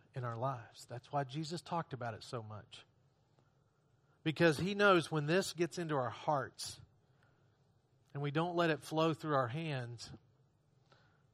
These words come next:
that it's bad news for us. That he knows how much time we can spend worrying about how to get more of these,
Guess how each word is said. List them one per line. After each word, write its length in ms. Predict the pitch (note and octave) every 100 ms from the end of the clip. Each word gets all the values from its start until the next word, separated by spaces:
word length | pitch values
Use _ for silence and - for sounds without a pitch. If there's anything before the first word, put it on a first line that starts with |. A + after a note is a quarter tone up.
| -
that 80 | C#3
it's 120 | B2+
bad 300 | D3 E3 D#3
news 260 | E3+ G#3+
for 260 | - G#2 D#2+
us. 240 | - - - _ _ _ _ _ _ _ _ _ _ _ _ _ _ _ _
That 180 | F3 F3 - -
he 200 | G3+ A3
knows 260 | G#3+ G#3
how 120 | F#3
much 240 | G3+ F#3 -
time 240 | G3+ G#3
we 100 | F#3+
can 180 | D#3 D#3
spend 340 | - F3+ E3
worrying 340 | D#3 F3+ G3 F3
about 260 | E3 D#3+
how 120 | D#3+ F#3
to 80 |
get 340 | D#3+ D3+ G3 E3
more 220 | E3 F#3+
of 100 | D3+
these, 420 | C3 G#2+ G2 -